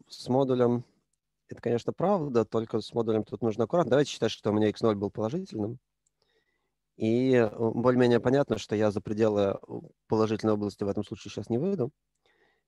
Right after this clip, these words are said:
И поэтому я модуль пока ставить не буду. А,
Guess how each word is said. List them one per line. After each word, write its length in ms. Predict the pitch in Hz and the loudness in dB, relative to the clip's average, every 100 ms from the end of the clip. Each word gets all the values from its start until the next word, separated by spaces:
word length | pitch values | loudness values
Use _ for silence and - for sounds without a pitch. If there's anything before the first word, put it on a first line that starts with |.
| _ | _
И 60 | - | -6
поэтому 260 | 113 120 113 | -2 2 4
я 60 | |
модуль 220 | 120 127 | 4 0
пока 240 | - 101 101 | -4 -8 -6
ставить 280 | - 101 104 | -4 -2 0
не 100 | 98 | -2
буду. 220 | 80 78 _ _ _ _ _ _ _ _ _ _ _ _ _ _ _ _ _ _ _ _ _ _ _ _ _ _ _ _ _ _ _ _ _ - 104 | -4 -18 _ _ _ _ _ _ _ _ _ _ _ _ _ _ _ _ _ _ _ _ _ _ _ _ _ _ _ _ _ _ _ _ _ -14 -6
А, 680 | 101 104 104 113 - - | -4 -4 -4 -8 -12 -16